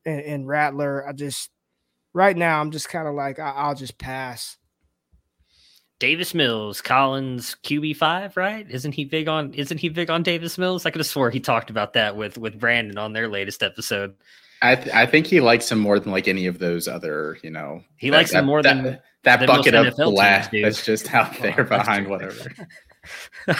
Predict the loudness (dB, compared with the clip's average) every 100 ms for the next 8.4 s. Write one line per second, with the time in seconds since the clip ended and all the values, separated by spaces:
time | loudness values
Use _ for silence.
0 | 0 0 0 0 4 4 4 -10 -16 4
1 | 8 10 10 8 6 2 4 6 4 4
2 | 4 2 0 -8 _ _ -6 -2 0 2
3 | 2 4 4 4 6 8 8 4 0 0
4 | 2 4 4 4 2 4 4 4 4 6
5 | 6 6 2 2 2 2 2 2 2 -2
6 | -2 -2 -2 -2 -2 0 2 2 0 -2
7 | -4 -2 -2 -2 -4 -2 0 0 -4 -2
8 | -4 -4 -10